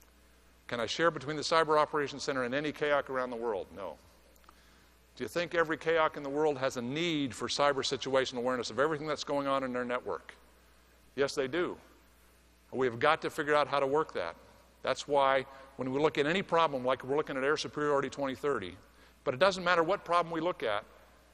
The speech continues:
we have to figure out how to look at it from a multi-domain approach. And when we do that,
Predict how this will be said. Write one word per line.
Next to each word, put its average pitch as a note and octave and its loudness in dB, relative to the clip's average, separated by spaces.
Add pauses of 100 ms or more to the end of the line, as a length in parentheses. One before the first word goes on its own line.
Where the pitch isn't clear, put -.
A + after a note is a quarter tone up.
(140)
we C#3 2
have D#3+ 2
to - -6
figure F3 0
out C#3 4 (200)
how D3 4
to D3+ -4
look D3 0
at C3+ 4
it C3+ -6
from B2+ -8
a B2 -4
multi-domain A#2 -6
approach. G2 -8
And B2 -10
when C3+ -6
we D3 -2
do A3+ 0
that, A#2 2